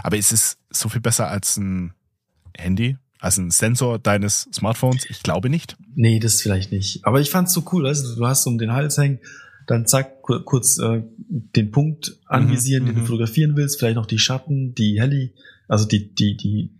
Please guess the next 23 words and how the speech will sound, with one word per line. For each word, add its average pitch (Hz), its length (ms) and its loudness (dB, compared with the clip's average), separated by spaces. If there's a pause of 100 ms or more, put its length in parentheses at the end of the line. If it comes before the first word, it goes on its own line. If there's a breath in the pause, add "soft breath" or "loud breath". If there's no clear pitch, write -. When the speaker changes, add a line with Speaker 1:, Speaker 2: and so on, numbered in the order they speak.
Speaker 2:
die 107 120 4
Highlights 143 520 0
und 107 80 0
dann 110 180 -2
kannst 113 240 0
du 110 180 -2 (320)
sagen, 104 260 0
ah, 143 180 0
okay, 131 260 -2
das, 117 260 -2
das, 110 220 0
das. 151 280 2 (440 loud breath)
So, - 160 2
in-, 110 320 -2
wenn 120 180 4
ich 113 60 0
dazwischen 143 480 2
lieg, 139 300 -2
hab 117 180 -4
ich 110 320 -2
das - 640 0
und 113 480 2
ja. - 280 -2